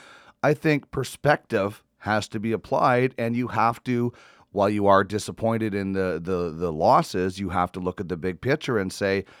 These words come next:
"We get on a bit of a roll, we're in second place." And, you know, depending on the playoff format, right? You can, you can look at the big picture a little bit. How do you approach? I know it's hard to probably look at the big picture when you're in it. It's a lot easier from my seat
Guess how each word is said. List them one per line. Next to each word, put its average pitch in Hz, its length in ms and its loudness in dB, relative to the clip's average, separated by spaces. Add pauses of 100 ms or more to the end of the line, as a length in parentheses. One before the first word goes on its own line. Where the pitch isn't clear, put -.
(260)
"We 104 140 -2
get 107 180 0
on 98 120 2
a 92 80 -2
bit 104 380 0
of 214 120 6
a 175 60 2
roll, 110 440 0 (160)
we're 120 280 2
in 104 80 -2
second 95 340 -2
place." 127 360 -2
And, 87 220 -8
you 107 100 -6
know, 87 100 -4
depending 90 320 -6
on 82 80 -6
the 80 60 -8
playoff 123 380 -2
format, 73 440 -6
right? 87 260 -2
You 110 140 -2
can, 98 300 -4 (340)
you 95 100 -8
can 104 180 -2
look 117 220 0
at 135 120 -2
the 107 60 -6
big 95 220 -4
picture 131 340 -4
a 95 60 0
little 85 220 -4
bit. 82 220 -6
How 110 200 4
do 127 80 2
you 127 260 2
approach? 107 360 -2
I 113 80 -2
know 135 160 4
it's 151 120 0
hard 113 440 4 (380)
to 98 80 -8
probably 98 280 -2
look 95 180 -6
at 107 100 -6
the 98 60 -6
big 90 200 -6
picture 101 280 -6
when 98 200 -2
you're 87 200 -6
in 117 160 -4
it. - 140 -4 (380)
It's - 100 -14
a 135 40 -4
lot 160 200 2
easier 147 320 0
from 123 200 -6
my 104 280 0
seat 92 360 -8